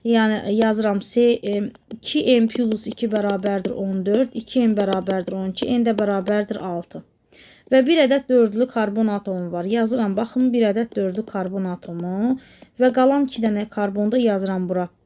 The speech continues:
Bir, iki, üç, yox, bir dəqiqə. Bir, iki, üç, dörd, beş, altı, bu artıq oldu. Bu oldu altı dənə karbon, çünki altı tapmışıq axı karbonu biz. Və səmərəli üsulla adlandıranda, bax,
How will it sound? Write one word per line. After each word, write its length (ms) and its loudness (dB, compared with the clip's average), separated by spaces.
Bir, 160 -4
iki, 260 -6
üç, 340 -6
yox, 200 -6
bir 60 -8
dəqiqə. 240 0
Bir, 200 2
iki, 320 -4
üç, 300 -6
dörd, 220 -2
beş, 360 4
altı, 440 -6
bu 180 -10
artıq 340 -12
oldu. 320 -12
Bu 80 8
oldu 200 4
altı 300 2
dənə 200 2
karbon, 380 -2
çünki 240 -6
altı 260 -2
tapmışıq 440 0
axı 160 -10
karbonu 520 -2
biz. 260 2
Və 220 2
səmərəli 480 4
üsulla 340 2
adlandıranda, 580 2
bax, 120 -4